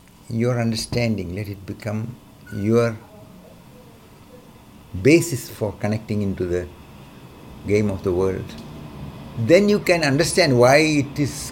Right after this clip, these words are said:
called in certain mystical traditions that this world is a lila, a cosmic game, cosmic play.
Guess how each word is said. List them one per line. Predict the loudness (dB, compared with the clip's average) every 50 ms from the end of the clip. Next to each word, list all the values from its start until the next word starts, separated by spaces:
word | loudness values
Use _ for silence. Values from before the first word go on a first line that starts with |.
| -12 -2
called | 2 6 6 8 8 6 4
in | 2 0 0
certain | 0 2 4 4 4 4 2 2 2 2
mystical | 2 0 0 -2 -2 -2 -2 -2 -2 0
traditions | 0 2 2 2 0 -2 0 0 0 0 0 -2 -6 -14 -14 -14 -14 -14 -14 -16 -12 0 4
that | 4 4 4 4
this | 0 0 0 -2 -8 -10 -12 -12 -14 -16 -18 -18 -18 -18 -18 -18 -10 -4
world | 2 4 6 8 8 8 8 6 2
is | 2 2 2 4 6
a | 4 4
lila, | 4 4 2 4 6 6 6 4 2 -2 -8 -12 -16 -20 -20 -20 -16 -14
a | -12 -12 -14 -14 -20 -20 -20 -20 -6
cosmic | 0 0 2 2 2 0 -2 -2 -2 -4 -8 -2 2
game, | 2 4 4 2 0 -4 -8 -4
cosmic | -2 -2 -2 0 -2 -4 -4 -4 -4 -2
play. | 0 2 2 2 0 -6